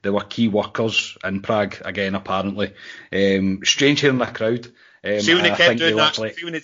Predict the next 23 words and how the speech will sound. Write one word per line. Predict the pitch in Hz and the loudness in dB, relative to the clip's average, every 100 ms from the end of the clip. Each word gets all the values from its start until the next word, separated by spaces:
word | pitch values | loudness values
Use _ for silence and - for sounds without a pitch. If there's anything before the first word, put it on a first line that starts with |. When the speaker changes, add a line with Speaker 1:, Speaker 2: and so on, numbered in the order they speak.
| _ - | _ -8
Speaker 2:
sorry, | 160 160 160 | -2 0 -2
Carney. | 160 135 110 92 | -2 -2 -2 -6
See | - 160 | -8 -6
when | 160 | -4
they | 156 | -6
kept | 147 151 - | -4 -6 -4
doing | 139 | -6
that | 127 127 - | -4 -6 -6
clapping | - 120 147 - 156 | -6 -6 -6 -10 -10
all | 151 | -8
the | 156 | -8
time. | 156 123 104 | -6 -8 -8
I | 120 | -16
was | 123 | -18
like, | 117 - | -18 -20
"Fuck | _ - 73 - | _ -16 -16 -4
Speaker 1:
Yeah. | 120 113 | 0 2
Speaker 2:
me, | - | 2
man, | 139 117 | -2 -6
do | 156 | -8
my | 147 131 | -4 -2
head | 107 110 180 | 0 0 0
in." | 147 117 | 0 -2